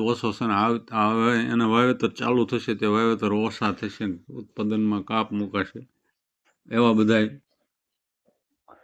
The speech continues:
તેના રિપોર્ટ આવવા માંડ્યા છે. એટલે મિત્રો, ડિસેમ્બર મહિનામાં કદાચ તેજી આવી શકે, કદાચ ક્રિસમસને આ તે નડે તો જાન્યુઆરીમાં,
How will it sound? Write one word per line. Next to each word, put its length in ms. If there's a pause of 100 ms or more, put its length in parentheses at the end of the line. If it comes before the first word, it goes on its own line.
(220)
તેના 220
રિપોર્ટ 400
આવવા 260
માંડ્યા 320
છે. 140
એટલે 240
મિત્રો, 380 (2000)
ડિસેમ્બર 540 (180)
મહિનામાં 720
કદાચ 380 (140)
તેજી 320
આવી 280
શકે, 320
કદાચ 360
ક્રિસમસને 680
આ 140
તે 200
નડે 360 (200)
તો 120 (400)
જાન્યુઆરીમાં, 880